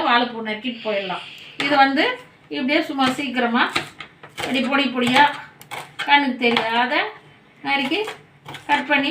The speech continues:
போட்டுக்கலாம். ஈஸி மெத்தட்ல வேலை முடியும். அப்போல்லாம் நாங்க ஒவ்வொன்றா பிச்சுக்கிட்டு இதுக்கு ஒரு அரை நாள் ஆகும்.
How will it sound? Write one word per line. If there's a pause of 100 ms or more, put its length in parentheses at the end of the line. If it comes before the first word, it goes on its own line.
போட்டுக்கலாம். (840)
ஈஸி
மெத்தட்ல
வேலை
முடியும். (960)
அப்போல்லாம்
நாங்க
ஒவ்வொன்றா (300)
பிச்சுக்கிட்டு
இதுக்கு
ஒரு
அரை
நாள்
ஆகும்.